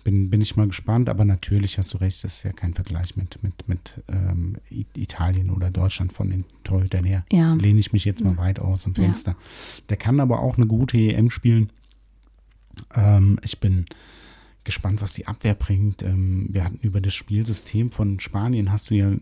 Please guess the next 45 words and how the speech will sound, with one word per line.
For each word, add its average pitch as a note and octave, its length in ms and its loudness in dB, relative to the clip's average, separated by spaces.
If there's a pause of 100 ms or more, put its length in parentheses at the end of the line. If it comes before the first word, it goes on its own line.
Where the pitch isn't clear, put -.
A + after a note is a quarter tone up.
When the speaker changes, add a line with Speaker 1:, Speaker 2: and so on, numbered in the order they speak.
Speaker 1:
eben G#2+ 280 0
gesprochen, A2 560 -4
auch G2 180 -2
mit G2+ 180 2
dem, G2 200 4
mit G2 160 0
dem G2 160 0
Tiki-Taka A#2 640 -6
und G#2 140 4
welche A#2 280 0
Art A#2+ 220 0
von A2 140 0
Fußball B2 380 -2
spielen B2 280 2
die. A2 140 0 (920)
Glaubst A#2 760 -2
du, C3 300 4 (840)
dass G#2+ 180 0
anhand G#2+ 500 0
des A2 160 -4
Kaders, A2+ 380 -2
wir G2 100 0
werden G#2 200 0
gleich G#2+ 240 -2
nochmal G#2+ 160 2
einen F#2+ 100 0
Ticken A#2 300 -4
drauf - 320 -4
eingehen, G#2 340 4
Speaker 2:
Mhm. G#2+ 60 8
Speaker 1:
mit G2+ 140 2
den F#2+ 160 0
Außenverteidigern, G#2+ 1160 -2
wenn G2+ 200 2
das A2 160 0
die - 180 -6
Außenverteidiger G2+ 800 -2
sind, B2 240 0 (420)
mit G2 180 -2
Carvajal G#2+ 600 -2 (260)
auf - 160 -4
der G#2 160 -2
rechten G#2+ 340 0
Seite G#2+ 340 6
Speaker 2:
Mhm. A2+ 100 6